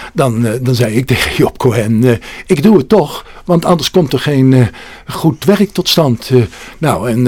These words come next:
eh, dan kreeg hij het op zijn brood. En soms werd hij naar de, naar de Tweede Kamer ge-, eh, gevraagd om, eh, tekst en uitleg te geven. Maar dat deed hij dus, eh, wel heel erg, eh, graag en goed.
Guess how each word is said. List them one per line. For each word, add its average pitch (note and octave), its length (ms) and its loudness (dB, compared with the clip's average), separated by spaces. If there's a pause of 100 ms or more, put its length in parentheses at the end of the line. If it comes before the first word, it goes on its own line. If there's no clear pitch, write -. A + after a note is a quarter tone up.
eh, A2+ 60 0 (220)
dan C3 120 -2
kreeg A#2+ 220 0
hij C#3 140 2
het C#3 140 2
op A#2+ 100 -2
zijn A#2+ 160 -2
brood. A#2 300 0
En C3 80 2
soms C3+ 280 0
werd G2+ 180 -6
hij A#2 100 0
naar A2 200 0
de, A2 80 0
naar A2+ 320 0
de G2+ 60 -6
Tweede A2+ 260 2
Kamer D#3+ 340 4
ge-, G#2+ 160 -6
eh, G#2+ 1000 -8
gevraagd - 580 -6
om, A#2+ 340 4
eh, A#2 60 0 (400)
tekst - 260 -2
en B2 100 2
uitleg D#3+ 360 0
te - 80 -10
geven. G2+ 380 -6 (280)
Maar B2 320 -2
dat C3 280 -2
deed D#3 220 2
hij A2 100 -12
dus, - 340 -2
eh, B2 100 2 (220)
wel C#3+ 240 2
heel B2 400 4
erg, G2+ 360 -8
eh, B2 100 2 (440)
graag C#3+ 480 -2
en C3+ 140 -2
goed. - 440 0